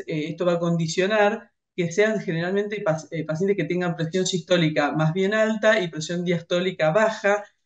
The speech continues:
y que haya un aumento de la presión de pulso. Hay una gran diferencia generalmente,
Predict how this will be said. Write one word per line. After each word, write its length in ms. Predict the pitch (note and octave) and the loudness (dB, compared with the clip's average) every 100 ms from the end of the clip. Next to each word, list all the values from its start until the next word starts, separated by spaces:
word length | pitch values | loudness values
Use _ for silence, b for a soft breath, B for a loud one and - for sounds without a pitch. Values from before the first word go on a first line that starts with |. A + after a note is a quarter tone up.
| _ | _
y 120 | E3+ | -4
que 120 | D#3+ | 2
haya 260 | G3+ G#3 A3 | 2 4 2
un 180 | F3+ G3 | 2 0
aumento 320 | F#3 G3+ G#3+ | 0 -2 0
de 60 | F3 | 0
la 120 | - | -2
presión 300 | D#3+ F#3 F3+ | -6 -6 -6
de 120 | D3 | -4
pulso. 380 | A#3 G3+ C#3+ D#3 | 2 2 2 0
Hay 140 | E3 | 0
una 140 | E3+ D#3 | 0 0
gran 200 | F3 F3+ | 0 -2
diferencia 520 | E3+ E3 F#3 F#3 E3+ | -4 -2 -2 -2 -4
generalmente, 920 | D#3+ C#3+ D3+ D#3 E3+ F3 F3 F3+ | -6 -4 -2 0 2 0 0 0